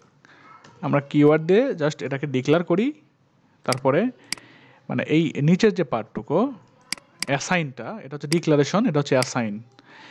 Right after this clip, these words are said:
এই ডিক্লারেশনটা উপরে চলে যায়, হোয়েস্টিং হয়ে যায়, but নিচের এটা, এটা, এটা হয় না, মানে partially ভেরিয়েবলটা হোয়েস্টিং হয়।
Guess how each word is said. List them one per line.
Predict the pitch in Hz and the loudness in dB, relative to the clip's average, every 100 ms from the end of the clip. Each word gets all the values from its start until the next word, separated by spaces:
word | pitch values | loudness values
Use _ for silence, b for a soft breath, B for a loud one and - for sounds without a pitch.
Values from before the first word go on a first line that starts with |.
| B B | B B
এই | |
ডিক্লারেশনটা | 156 190 208 208 220 226 | 2 4 6 4 2 -2
উপরে | 226 220 | 0 0
চলে | 185 127 | 2 0
যায়, | 107 | -2
হোয়েস্টিং | 131 151 - 135 | -2 -2 -4 -4
হয়ে | 135 | -4
যায়, | 110 - | -4 -4
but | 123 127 | -4 -2
নিচের | 139 160 180 - | 0 2 2 0
এটা, | - 160 156 | -6 -2 -2
এটা, | 160 160 165 - _ b b b | -2 0 -2 -4 _ b b b
এটা | 151 139 | -2 -2
হয় | 120 | -4
না, | 110 | -4
মানে | 123 147 | -4 -2
partially | 160 170 - 190 214 302 _ b b b b _ - _ 135 | 0 -2 -4 -4 -4 -8 _ b b b b _ -20 _ -6
ভেরিয়েবলটা | 135 123 127 147 175 208 254 - - - | 0 2 4 4 4 2 0 -10 -20 0
হোয়েস্টিং | 156 - 151 | 0 2 -2
হয়। | 123 135 | 0 -2